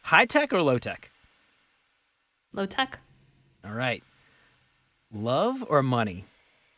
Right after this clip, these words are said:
Speaker 2: Love.
Speaker 1: Love. All right. Pen or pencil?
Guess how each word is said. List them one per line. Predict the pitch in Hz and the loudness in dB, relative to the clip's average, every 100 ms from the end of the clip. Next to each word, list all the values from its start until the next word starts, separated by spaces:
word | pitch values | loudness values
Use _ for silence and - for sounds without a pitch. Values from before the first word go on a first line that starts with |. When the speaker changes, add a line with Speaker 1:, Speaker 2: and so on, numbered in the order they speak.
| _ _ _ _ _ - | _ _ _ _ _ -10
Speaker 2:
Love. | 175 - - - _ _ _ _ _ _ - | -10 -10 -16 -20 _ _ _ _ _ _ -20
Speaker 1:
Love. | 90 80 - | -20 -20 -14
All | 101 | -12
right. | 95 85 - _ _ _ _ | -12 -14 -20 _ _ _ _
Pen | - 143 | -4 -2
or | 196 | -2
pencil? | 131 107 - | -2 -4 -6